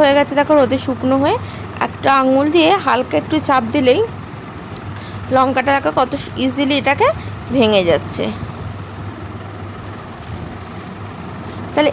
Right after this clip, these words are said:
এইভাবে বন্ধুরা সারা বছর ধরে তোমরা যদি এরকম লঙ্কা বানিয়ে থাকো,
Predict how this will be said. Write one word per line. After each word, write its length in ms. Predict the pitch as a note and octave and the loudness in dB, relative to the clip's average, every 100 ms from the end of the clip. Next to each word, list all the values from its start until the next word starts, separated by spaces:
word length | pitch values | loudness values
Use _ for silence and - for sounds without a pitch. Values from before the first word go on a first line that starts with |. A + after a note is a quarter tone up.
| - | 4
এইভাবে 420 | D4+ F4 F#4+ G4+ G4+ B4+ - - - - | 4 6 6 6 6 4 0 -10 -8 2
বন্ধুরা 400 | C#4 C#4 C#4+ D#4 | 4 4 4 4
সারা 320 | F4+ D4+ A#3 A#3+ | 2 2 2 4
বছর 360 | C4 C#4 D4+ C4+ | 2 2 0 4
ধরে 200 | D#4 D4 A4 B4+ - - - | 4 6 4 0 -8 -10 0
তোমরা 340 | C#4 C4 B3 B3+ A#3+ - - - - - - - - A3 | 2 4 6 6 4 -2 -10 -12 -10 -12 -12 -12 -8 -2
যদি 240 | B3+ B3 C4+ - | 0 2 0 4
এরকম 260 | A3 A#3+ C4+ B3+ | 2 4 2 4
লঙ্কা 340 | A#3+ A#3+ B3+ | 4 4 2
বানিয়ে 340 | B3 A#3+ B3+ D#4+ | 4 4 2 2
থাকো, 320 | D#4+ - D4 | 0 2 2